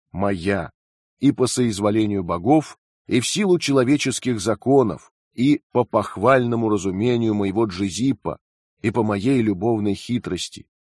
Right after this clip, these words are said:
А вы, считающие себя, быть может, более мудрыми, чем боги,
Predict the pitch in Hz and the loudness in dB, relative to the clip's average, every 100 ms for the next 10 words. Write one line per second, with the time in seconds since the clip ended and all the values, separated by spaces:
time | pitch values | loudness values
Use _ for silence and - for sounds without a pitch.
0 | _ - 110 104 135 214 143 - _ _ | _ 0 2 2 2 2 2 -2 _ _
1 | _ _ - 120 113 143 131 113 123 120 | _ _ -4 -2 4 6 6 2 -2 -2
2 | - 107 127 113 107 110 127 117 - _ | -2 2 2 2 0 0 0 0 -4 _
3 | _ 90 160 165 147 131 131 165 135 131 | _ 4 8 8 8 6 6 4 4 2
4 | 127 113 120 113 107 156 165 113 85 | 2 0 0 0 4 6 6 4 -6